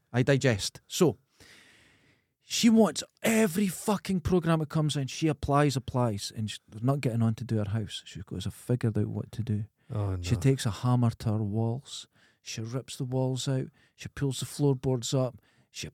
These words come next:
Speaker 1: pulls the wallpaper off. Right, she runs the taps and floods the kitchen.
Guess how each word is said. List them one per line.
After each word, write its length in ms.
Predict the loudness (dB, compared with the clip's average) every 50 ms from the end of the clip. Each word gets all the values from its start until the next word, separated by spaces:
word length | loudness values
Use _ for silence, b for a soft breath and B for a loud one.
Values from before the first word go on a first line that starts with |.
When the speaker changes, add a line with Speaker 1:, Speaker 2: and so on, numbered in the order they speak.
| _ _
Speaker 1:
pulls 220 | -8 -8 -6 -4 -4
the 80 | -6 -6
wallpaper 680 | -4 -4 -4 -4 -4 -2 0 0 0 2 0 -2 0 2
off. 380 | 2 2 2 0 -2 -8 -18 _ _ _ _ _ _ _ -6
Right, 260 | -4 -4 -4 -4 -6
she 140 | -6 -6 -4
runs 340 | -2 0 2 2 2 2 0
the 100 | -2 -2
taps 440 | 0 0 2 2 2 0 -2 -6 -6
and 100 | -6 -6
floods 340 | -2 0 0 2 2 0 -4
the 80 | -4
kitchen. 520 | -2 -2 -2 -2 -2 -2 -2 0 0 0